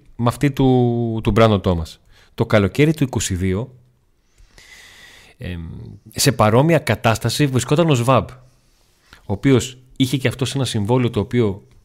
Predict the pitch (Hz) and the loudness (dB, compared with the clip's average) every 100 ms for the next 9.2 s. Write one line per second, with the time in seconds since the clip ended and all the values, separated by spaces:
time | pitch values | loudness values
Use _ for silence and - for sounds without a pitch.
0 | _ - 127 120 107 101 107 92 - 113 | _ -8 -2 0 0 -2 -2 -2 -2 -4
1 | 98 - 104 92 92 90 107 151 _ _ | -6 -10 -8 -6 -4 -4 -6 -10 _ _
2 | _ _ _ _ _ _ _ _ _ _ | _ _ _ _ _ _ _ _ _ _
3 | _ - 156 185 165 143 135 123 156 143 | _ 2 4 4 2 -2 0 4 4 4
4 | 123 120 104 - _ _ _ - _ _ | 0 -2 -6 -10 _ _ _ -20 _ _
5 | _ _ _ _ - 127 123 147 151 127 | _ _ _ _ -8 -8 0 2 2 0
6 | - 95 131 160 165 139 123 117 180 - | -2 0 2 2 0 -2 -2 -2 -4 -4
7 | 170 160 160 170 156 - - 147 131 160 | -6 -4 -4 -4 -6 -12 -6 -4 -2 -2
8 | 165 156 143 147 156 - 110 104 101 127 | -4 -4 -2 -2 -2 -4 -4 -2 0 -2
9 | - 160 | -4 -10